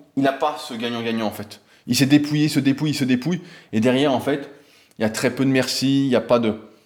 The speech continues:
et certains diront, « Oui, mais c'est parce que ce qu'il fait, ça parle pas à tout le monde, et cetera. » Non, c'est parce que la plupart d'entre nous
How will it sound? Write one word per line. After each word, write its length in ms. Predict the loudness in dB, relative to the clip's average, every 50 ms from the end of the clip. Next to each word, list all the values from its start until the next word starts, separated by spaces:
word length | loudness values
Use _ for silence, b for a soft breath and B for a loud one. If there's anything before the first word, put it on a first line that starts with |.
| B B
et 60 | -2
certains 200 | -2 2 4 4
diront, « 220 | 4 4 4 4 4
Oui, 120 | 4 4 4
mais 80 | 2
c'est 100 | 2 0
parce 180 | -2 -2 -2 -2
que 200 | -4 -2 -2 -2
ce 120 | -4 -6
qu'il 100 | -8 -10
fait, 360 | -8 -6 -4 -4 -4 -6 -10 -16 -20 -20 _
ça 120 | -8 -4 0
parle 180 | 0 0 2
pas 100 | 2 2
à 60 | 2 2
tout 100 | 0 -2
le 60 | -2
monde, 60 | -2
et 40 | -2
cetera. » 240 | -2 -2 -2 -2 0
Non, 200 | -2 -2 -2 -4 -6
c'est 80 | -6
parce 160 | -6 -4 -4 -2
que 80 | 0
la 100 | 0 0
plupart 320 | 0 -2 -4 0 2 4 4
d'entre 280 | 4 2 0 2 2
nous 160 | 2 2 0